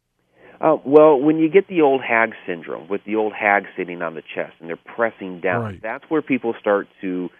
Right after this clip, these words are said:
Speaker 1: uh, lose breath. And I've even had one report in which somebody woke up to the image of a dire wolf on their chest. And what was really interesting about that, um,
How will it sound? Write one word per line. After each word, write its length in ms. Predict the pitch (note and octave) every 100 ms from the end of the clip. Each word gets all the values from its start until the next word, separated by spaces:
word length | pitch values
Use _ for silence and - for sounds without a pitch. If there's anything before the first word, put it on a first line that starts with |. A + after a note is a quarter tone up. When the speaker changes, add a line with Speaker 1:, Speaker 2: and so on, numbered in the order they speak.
| _ _ -
Speaker 1:
uh, 400 | F2+ F2+ F2 D#2+ - _
lose 420 | G2 G#2 A2 G#2 - -
breath. 400 | F2+ F#2 F2 C2+ - -
And 380 | G2 G2 F#2+ -
I've 240 | A#2 C3+
even 200 | E3+ F3
had 420 | B2+ A2+ G#2 F2+
one 240 | F#2+ G#2+ A#2
report 460 | A#2 - G2 G2+
in 180 | - F#2+
which 160 | F#2 F2+ - _ _ _ -
somebody 240 | B2 C3
woke 240 | A#2+ A2+ A2+
up 120 | G#2 -
to 320 | G2 G2 F#2+ F2+ _ _ -
the 80 | G2+
image 320 | A2 A#2 G#2+
of 100 | F2+
a 140 | F2 D2 -
dire 280 | G2 A2+
wolf 260 | G#2 F2+ E2 -
on 160 | F#2 F2
their 140 | E2+
chest. 380 | D#2 - D#2+ D#2 -
And 100 | A2+
what 120 | B2
was 120 | C3
really 300 | C3 G#3+ G#3
interesting 480 | G3+ - B2 - A#2
about 320 | F2+ G2+ G2 -
that, 300 | F#2 D2+ C#2+ _ _ _ _ -
um, 440 | F#2 E2+ E2 D#2+